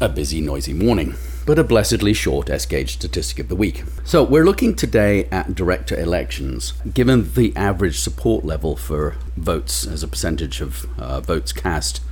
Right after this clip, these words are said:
for directors is ninety-four point one percent in the Russell three thousand and ninety-five point six percent in the S and P five hundred, it's not a really controversial issue.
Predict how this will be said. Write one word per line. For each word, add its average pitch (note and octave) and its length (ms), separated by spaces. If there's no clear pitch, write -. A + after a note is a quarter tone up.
for G#2 200
directors D#2+ 760
is D2+ 320
ninety-four F2 500
point D#2+ 220
one F2+ 200
percent D2 520
in C#2+ 140
the D2+ 60
Russell D2 220
three D#2+ 220
thousand D#2 480
and G#2+ 120
ninety-five F#2+ 480
point E2+ 220
six - 240
percent - 560
in D2+ 180
the D2+ 80
S D2+ 120
and - 80
P D#2 100
five D#2 280
hundred, E2+ 340
it's C#3 240
not A2+ 500
a F#2+ 120
really F2 320
controversial D2+ 920
issue. - 440